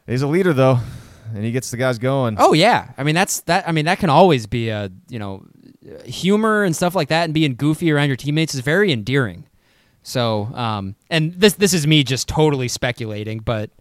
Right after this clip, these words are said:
Speaker 2: I mean, look at the guy. You know he just cracks jokes all the time. <laughs>
Speaker 1: Well, it's good to know that the chemistry is looking a lot better than the spring whenever Oklahoma was trotting out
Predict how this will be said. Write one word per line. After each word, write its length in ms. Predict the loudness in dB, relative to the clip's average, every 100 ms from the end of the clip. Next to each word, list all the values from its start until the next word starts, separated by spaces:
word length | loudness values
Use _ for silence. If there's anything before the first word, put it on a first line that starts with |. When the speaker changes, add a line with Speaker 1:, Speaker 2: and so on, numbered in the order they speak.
| _ _ _ _
Speaker 2:
I 40 | 2
mean, 140 | 6
look 160 | 6 2
at 60 |
the 80 | -4
guy. 220 | -6 -4
You 140 | 2 6
know 140 | 6
he 120 | 6
just 180 | 2 -2
cracks 320 | 0 0 -2
jokes 300 | -2 -2 0
all 120 | -4
the 80 | -6
time. 340 | -6 -8 -10 -16 _ -12
<laughs> 520 | -12 -12 -18 -8 -8 -8 -20 -20 -20 -20 -20 -20 0
Speaker 1:
Well, 80 | 0
it's 80 |
good 140 | 2 0
to 80 | 4
know 160 | 6
that 140 | 6 2
the 80 |
chemistry 880 | -2 0 2 0 0 0 0 0 -2 -2
is 580 | -4 -4 -6 -10 -12 -6
looking 280 | -4 -2 -2
a 60 |
lot 300 | 0 2 2
better 260 | -2 0 -2
than 160 | -2
the 80 | -4
spring 380 | -6 -2 0 0
whenever 320 | 0 0 0
Oklahoma 320 | 0 -2 -4
was 160 | -4 -6
trotting 400 | -4 -2 -2 -4
out 340 | -4 -4 -4